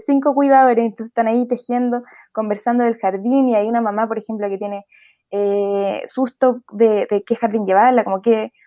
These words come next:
que si hay cámaras o no, y distintas como, como ansiedades en relación a eso,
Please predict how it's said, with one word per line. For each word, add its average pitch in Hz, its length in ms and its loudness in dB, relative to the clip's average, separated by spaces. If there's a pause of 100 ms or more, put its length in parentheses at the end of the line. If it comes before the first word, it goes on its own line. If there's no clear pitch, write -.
(300)
que 202 200 -4
si 202 240 -2
hay 185 160 0
cámaras 190 340 0
o 185 100 -6
no, 277 300 4
y 233 80 2
distintas 226 460 -6
como, 220 580 -4 (240)
como 220 160 -2
ansiedades 240 340 0
en 247 60 -2
relación 233 300 -4
a 262 80 0
eso, 277 200 -6